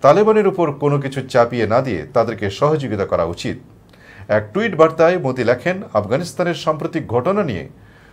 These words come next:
বন্ধু পুতিনের সঙ্গে বিস্তারিত আলোচনা হয়েছে। পুতিন আমাকে আশ্বস্ত করেছেন। ভারত সরকারের ঘনিষ্ঠ একটি মহল বলছে, তালেবানের সঙ্গে সমঝোতা হলে সবচেয়ে বেশি লাভ ভারতের। এর মধ্য দিয়ে আফগানিস্তানে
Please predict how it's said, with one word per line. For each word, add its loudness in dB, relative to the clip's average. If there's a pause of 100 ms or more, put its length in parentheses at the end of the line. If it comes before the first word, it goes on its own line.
(340)
বন্ধু 0 (100)
পুতিনের 0
সঙ্গে -2
বিস্তারিত 0
আলোচনা 4
হয়েছে। -4 (120)
পুতিন -4
আমাকে -2 (120)
আশ্বস্ত 0
করেছেন। -4 (640)
ভারত 6
সরকারের 0
ঘনিষ্ঠ -2
একটি -2
মহল 2
বলছে, -2
তালেবানের 4
সঙ্গে -4
সমঝোতা 0
হলে -2
সবচেয়ে -2
বেশি -6
লাভ 4 (100)
ভারতের। 2 (420)
এর -2
মধ্য -2
দিয়ে 2
আফগানিস্তানে 2